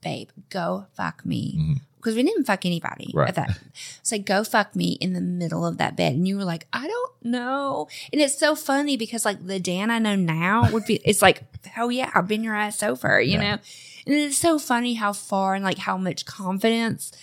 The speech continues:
Speaker 2: Yeah.
Speaker 1: as, like, a couple, like, in the lifestyle we've become. So
Speaker 2: Mm-hmm.
Speaker 1: anyway, it was just, it kinda reminded me that I don't know what got into me though.
Speaker 2: Yeah. So anyway, Lacey's like, "We're going to the circle bed. Anybody wants to come can come." Um, so we went.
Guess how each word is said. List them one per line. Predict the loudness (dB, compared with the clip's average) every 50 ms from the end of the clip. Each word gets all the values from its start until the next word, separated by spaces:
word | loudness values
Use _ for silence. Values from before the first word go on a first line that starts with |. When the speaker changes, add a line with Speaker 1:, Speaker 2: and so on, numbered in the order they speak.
| -12 -4 -2
Speaker 2:
Yeah. | 0 0 2 2
Speaker 1:
as, | 2 0 0
like, | -2 -6
a | -8 -10
couple, | -10 -10 -8 -8 -8 -4 -2 0 0 0 0 0 0 0
like, | -2 -4 -2
in | -4 -4 -4
the | -4 -4
lifestyle | -2 -2 -2 0 -2 -2 -2 0 0 0 0 0 0 -2 -4 -8 -8
we've | -2 0 0 0 0 0
become. | -4 -4 -6 -6 -8 -2 0 2 2 2 0 0 -4 -6 -4 0
So | 2 6 6 6
Speaker 2:
Mm-hmm. | 6 6
Speaker 1:
anyway, | 6 4 4 4 2
it | 2 0
was | 0 0 0 0
just, | 0 -2 -4 -4 -8 -12 -20 -20 -14 -8
it | -4 -4
kinda | -2 2 2 2 2 0
reminded | -2 -2 0 0 -2 -2 -2 -6
me | -6 -2
that | 0 0 0 2
I | 4 4 6
don't | 6 6 6
know | 4 4
what | 4 2 2
got | 2 0 0 -2
into | -4 -6 -6 -8 -8
me | -10 -10 -10 -8
though. | -4 -4 -4 -4 -6 -10 -12 -4 2
Speaker 2:
Yeah. | 4 4 4 2 -2
So | 2 6 8
anyway, | 10 10 10 8 8
Lacey's | 8 8 8 8 6 6 6
like, | 4 4 4
"We're | 4 4
going | 6 6 6 6 4
to | 4 2
the | 0
circle | 0 0 0 2 2 2
bed. | 2 2 4
Anybody | 4 6 6 6 6 6
wants | 4 2 2
to | 0 -2
come | -2 0 0 0
can | -2 -4
come." | -2 0 0 0 0 0 -2 -4 -10 -20 -20 -20 _ _ _ -2
Um, | 0 2 2 2 0 2
so | 4 4 4 4 4 2 0 -2 -4 -2
we | 2 2
went. | 4 6 6 8 8 6 4 2 -2